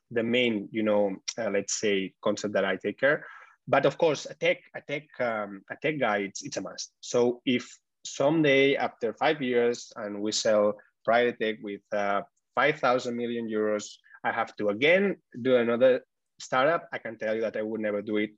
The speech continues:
without a really good, strong, um, tech co-founder. That's, that's a reality, because then you, you, especially the time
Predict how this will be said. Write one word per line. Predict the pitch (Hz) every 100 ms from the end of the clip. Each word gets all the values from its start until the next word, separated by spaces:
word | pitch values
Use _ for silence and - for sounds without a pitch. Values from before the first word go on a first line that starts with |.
| _ -
without | 120 120 110 - -
a |
really | 113 123 117
good, | 110 110 -
strong, | - 117 104 101 92 _ _ - -
um, | 107 98 98
tech | 117 104 - _ _
co-founder. | - - 98 92 - - _ -
That's, | 151 -
that's | 156 143
a | 120
reality, | 117 107 95 - - _ _ _
because | - 110
then | 123 131 143 - _ _ _
you, | 120 131
you, | 131 147
especially | - 190 - 170
the | 127
time | - 139 196 285